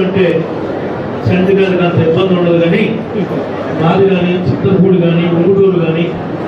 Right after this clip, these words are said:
కైకలూరు కానీ, నూజివీడు కానీ మాకు చిన్న చిన్న ఇబ్బందులు ఉన్నాయి. అవి ఏంటంటే ఈ ఆటో సర్వీసుల వల్ల గవర్నమెంట్కి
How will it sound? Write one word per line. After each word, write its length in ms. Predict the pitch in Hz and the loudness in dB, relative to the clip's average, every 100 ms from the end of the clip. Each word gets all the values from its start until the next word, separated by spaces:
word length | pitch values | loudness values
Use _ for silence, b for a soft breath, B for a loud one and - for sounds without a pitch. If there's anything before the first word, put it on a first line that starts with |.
| - - - - - | -8 -6 -6 -6 -4
కైకలూరు 460 | 185 202 220 202 180 170 | 0 0 2 4 4 2
కానీ, 240 | 170 170 170 147 - 156 - 135 165 | 2 0 -2 -4 -4 -2 -2 -2 0
నూజివీడు 440 | 214 214 202 190 165 | 2 4 4 2 2
కానీ 200 | 160 - 151 - - - - - - - - - 151 | 0 -2 -4 -4 -6 -6 -8 -8 -8 -8 -8 -4 0
మాకు 280 | 202 202 190 170 - - - - - - - | 0 2 2 2 -2 -4 -6 -6 -4 -4 0
చిన్న 180 | 208 233 220 | 2 2 0
చిన్న 180 | 202 185 160 160 - - - - 156 | 0 0 -2 -4 -6 -6 -8 -6 -2
ఇబ్బందులు 360 | 165 208 196 180 | 0 2 2 2
ఉన్నాయి. 240 | 180 226 262 - - - - - - 165 | 2 0 -2 -6 -6 -8 -8 -8 -8 -2
అవి 120 | 170 165 | 2 2
ఏంటంటే 440 | 220 220 214 180 180 - - - - - - - - 180 | 2 2 0 2 0 0 -2 -6 -6 -6 -6 -6 -6 -2
ఈ 100 | 175 170 | 0 0
ఆటో 180 | 202 226 220 | 0 0 2
సర్వీసుల 440 | 196 190 - 190 180 | 2 2 2 2 2
వల్ల 140 | 170 170 170 165 156 - - - - - - - - - - - - | 0 0 -2 -4 -4 -6 -6 -8 -8 -8 -8 -8 -8 -8 -8 -8 -6
గవర్నమెంట్కి 800 | 147 175 220 233 220 208 196 185 | -2 0 2 2 2 2 0 0